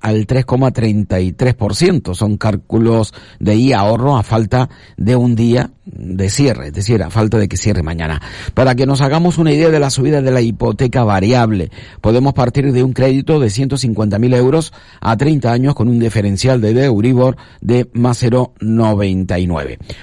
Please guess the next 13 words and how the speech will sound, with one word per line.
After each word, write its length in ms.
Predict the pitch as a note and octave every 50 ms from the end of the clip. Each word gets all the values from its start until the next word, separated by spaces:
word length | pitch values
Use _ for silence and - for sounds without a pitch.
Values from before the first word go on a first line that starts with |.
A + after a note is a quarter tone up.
| - -
Pues 400 | - A2 A2 G#2 G#2+ G#2+ - A2
la 260 | A#2 C3 A#2+ A#2+ A2+
cuota 560 | - D3 E3+ E3+ C#3+ A2+ C#3 C#3 C#3 - - _
era 340 | C#3+ D3 D3 D3 D3+ C3+ - - - - - -
de 240 | - G2+ C3+ D3 D3+
cuatrocientos 800 | - - C3+ B2+ A2 A2+ A2 A2 - C#3 C#3+ C#3+ C3 - D3 -
cuarenta 420 | - A#2 A#2 A2 A2 G#2+ G#2 -
y 60 | G#2 G#2
nueve 420 | A#2 C3 C3+ C3+ C#3 C#3 - - _ _
euros 460 | D#3 D3+ D3 C#3+ C3+ C#3 D3 C#3 B2+
el 100 | A#2 G2
pasado 380 | - G#2+ G#2+ A2 C3 B2+ B2 B2
año, 320 | A#2+ A#2+ B2 C#3 D#3 F#3+